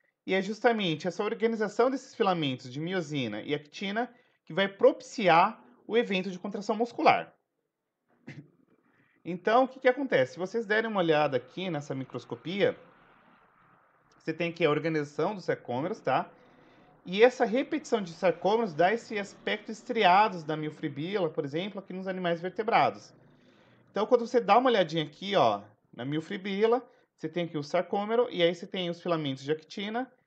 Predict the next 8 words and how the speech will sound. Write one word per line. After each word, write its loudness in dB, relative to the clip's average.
e -10
os -6
filamentos -2
de -4
aqui, -10
de -10
miosina. -6
<clears throat> -6